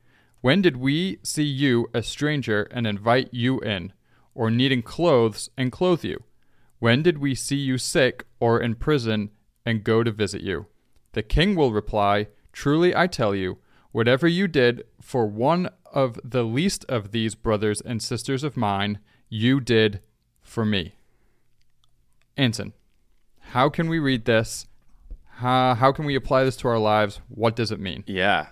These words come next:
Speaker 2: this, this passage has long been taken, and rightfully so, in a, a certain context, and I'll, I'll expand on that a little bit, but it's been long been taken as a passage towards, um, like,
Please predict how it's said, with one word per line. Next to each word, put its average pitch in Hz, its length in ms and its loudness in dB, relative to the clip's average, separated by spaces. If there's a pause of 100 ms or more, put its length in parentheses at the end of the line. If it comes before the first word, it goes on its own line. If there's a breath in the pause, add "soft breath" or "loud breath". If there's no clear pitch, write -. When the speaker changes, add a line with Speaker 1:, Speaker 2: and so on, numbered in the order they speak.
Speaker 2:
this, 113 340 2
this 151 220 0
passage 147 500 2
has 123 220 0
long 107 520 2
been 104 220 0
taken, 90 680 -4 (500 loud breath)
and 139 220 4
rightfully 190 400 6
so, 117 480 2
in 110 320 0
a, 113 60 -2
a - 20 -4
certain 110 320 -2
context, 98 600 -2
and 98 140 -6
I'll, 95 240 -2
I'll 95 340 0 (360)
expand 110 580 -2
on 85 200 -4
that 87 200 -4
a 95 60 -2
little 101 260 0
bit, 87 240 -4
but 101 100 -6
it's 101 160 -4
been 104 220 -2 (320 loud breath)
long 143 380 6
been 147 160 2
taken 123 400 0
as 101 200 0
a 98 80 0
passage 104 600 0
towards, 92 580 -2 (480 soft breath)
um, 87 600 -2 (120)
like, 95 360 -4